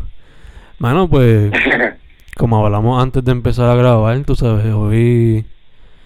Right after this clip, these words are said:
Speaker 1: después de un día largo de trabajo, pues, chileando, tú sabes. Chileando, chileando.
Speaker 2: Chilling, chilling.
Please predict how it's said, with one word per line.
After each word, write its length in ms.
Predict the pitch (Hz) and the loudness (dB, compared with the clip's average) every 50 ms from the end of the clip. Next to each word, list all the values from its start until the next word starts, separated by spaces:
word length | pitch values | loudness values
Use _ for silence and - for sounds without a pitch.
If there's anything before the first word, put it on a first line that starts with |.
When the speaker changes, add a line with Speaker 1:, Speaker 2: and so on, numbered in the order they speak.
| - - - - - | -20 -20 -18 -12 -6
Speaker 1:
después 280 | - - - 123 110 | -6 -4 -4 -4 -4
de 60 | 117 | -2
un 120 | 123 127 127 | -2 0 2
día 160 | 127 123 123 | 2 4 4
largo 320 | 120 120 120 120 120 120 120 | 4 4 2 4 4 4 2
de 40 | 120 | 2
trabajo, 500 | 123 117 113 110 113 113 120 135 135 127 | 2 2 2 2 2 2 2 2 2 2
pues, 400 | 120 117 110 107 101 101 101 104 | 2 2 2 2 0 0 -2 -4
chileando, 580 | - - 110 101 101 104 110 120 135 131 120 110 | -4 -4 -2 -2 0 0 0 0 0 -2 -2 0
tú 80 | 107 | 0
sabes. 400 | 107 - 113 101 104 104 107 117 123 - - - - - - - - _ _ _ - - - - - - - - - - - - | 0 0 0 -2 0 -2 -2 -4 -6 -10 -14 -18 -20 -20 -20 -20 -20 _ _ _ -18 -18 -18 -18 -18 -20 -18 -16 -16 -14 -12 -10
Chileando, 460 | - - - 113 101 101 104 107 110 | -8 -6 -6 -4 -4 -4 -2 -2 -4
chileando. 420 | - - - 117 110 107 107 107 110 | -4 -2 -4 -2 -2 -2 -2 -2 -2
Speaker 2:
Chilling, 440 | 101 98 104 101 101 104 104 101 95 | 0 0 0 0 0 -2 -4 -6 -6
chilling. 580 | - 107 104 107 110 110 110 107 104 101 98 | -4 -2 -2 0 0 0 -2 -2 -4 -8 -16